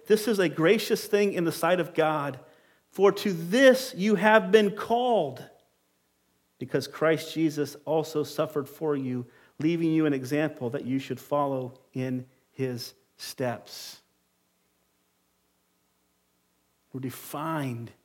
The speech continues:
we're identified by persecution. And not just identified by persecution, because there's a lot of persecution in the world today, but we're identified by how we respond to persecution. That's what makes us unique. It's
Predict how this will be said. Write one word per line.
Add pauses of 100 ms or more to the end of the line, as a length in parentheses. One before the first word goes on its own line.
(360)
we're
identified
by
persecution. (600)
And
not
just
identified
by
persecution,
because
there's
a
lot
of
persecution
in
the
world
today, (220)
but
we're
identified
by
how
we
respond
to
persecution. (200)
That's
what
makes
us
unique.
It's